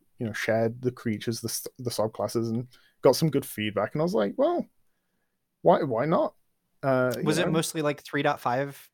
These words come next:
Speaker 2: subclasses and,
Speaker 1: Yes.
Speaker 2: or, or I
Speaker 1: Well,
Speaker 2: guess they're prestige
Speaker 1: prestige, yeah.
Speaker 2: classes?
Speaker 1: I,
Speaker 2: Yeah.
Speaker 1: I,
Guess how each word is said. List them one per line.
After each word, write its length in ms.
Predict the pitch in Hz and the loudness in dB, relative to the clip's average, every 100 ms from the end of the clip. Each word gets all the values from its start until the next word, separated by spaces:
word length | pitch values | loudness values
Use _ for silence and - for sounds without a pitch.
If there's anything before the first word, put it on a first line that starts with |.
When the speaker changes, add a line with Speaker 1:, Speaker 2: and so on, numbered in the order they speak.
| _ | _
Speaker 2:
subclasses 760 | - 156 - 175 165 180 175 - | -2 -2 2 0 0 -6 -6 -6
and, 200 | 180 139 | -2 2
Speaker 1:
Yes. 340 | 131 120 120 | 4 6 4
Speaker 2:
or, 40 | 117 | 8
or 20 | |
I 40 | |
Speaker 1:
Well, 80 | 175 | 8
Speaker 2:
guess 80 | 123 | 8
they're 140 | 120 | 4
prestige 580 | 113 220 - - 127 131 | 2 4 4 4 4 4
Speaker 1:
prestige, 240 | - 135 165 | 6 8 10
yeah. 80 | |
Speaker 2:
classes? 340 | 165 143 147 - | 8 6 -2 4
Speaker 1:
I, 80 | 156 | 10
Speaker 2:
Yeah. 120 | 170 170 | 10 12
Speaker 1:
I, 160 | 170 | 8